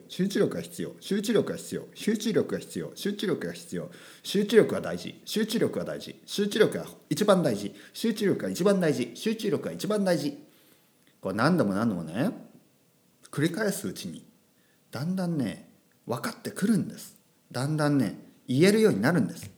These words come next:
ね。もちろん皆さんはね、最初からこの、言うのは難しいかもしれない。まずとりあえず聞いてください。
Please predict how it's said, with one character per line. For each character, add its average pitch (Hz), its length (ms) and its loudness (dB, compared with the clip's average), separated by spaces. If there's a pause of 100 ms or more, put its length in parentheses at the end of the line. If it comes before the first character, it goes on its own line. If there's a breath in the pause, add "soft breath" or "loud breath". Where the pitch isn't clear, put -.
(180)
ね。 147 200 -4 (720 soft breath)
も 170 120 4
ち 175 120 -2
ろ 294 100 6
ん 156 60 6
皆 147 200 4
さ 135 140 -2
ん 110 120 -4
は - 60 -14
ね、 151 180 -6
最 165 240 2
初 175 160 -2
か 180 140 -2
ら 170 260 6
こ 98 140 -2
の、 85 560 -4
言 165 200 8
う - 20 8
の 214 120 8
は 101 80 2
難 101 120 -2 (160)
し - 120 -4
い - 40 -2
か - 60 -10
も - 100 -14
し - 100 -18
れ - 60 -18
な - 80 -20
い。 - 40 -20 (480 soft breath)
ま 254 140 4
ず - 120 -6
と 160 120 -2
り 208 80 6
あ - 20 4
え - 20 2
ず - 120 -4
聞 - 160 0
い 220 60 2
て 233 80 6
く 196 100 -4
だ 175 100 2
さ - 160 -8
い。 - 60 -18